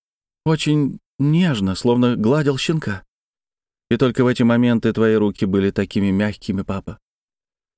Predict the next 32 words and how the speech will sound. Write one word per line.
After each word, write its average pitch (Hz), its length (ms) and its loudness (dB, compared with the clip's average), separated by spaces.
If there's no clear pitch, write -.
На 78 120 -2
глаза 85 460 0
у 120 60 0
неё 113 320 2
навернулись 110 560 0
слёзы. 87 420 -4
«Ты 131 100 -2
говорил 123 400 0
мне: 113 260 0
'Приятных 123 560 -2
снов, 117 420 -2
Сэм, 110 480 -6
приятных 117 560 -2
снов.' 104 400 -4
И 107 80 -4
каждую 110 460 0
ночь 113 400 0
я 95 180 -2
тебе 95 380 -4
верила». 101 580 -6
«Но 85 200 -6
кошмары 120 680 0
тебе 107 320 0
всё 95 240 -2
равно 101 340 0
снились». 101 720 -4
У 87 60 -4
него 107 320 2
так 110 280 -4
и 107 60 2
не 101 120 0
вышло 90 520 -2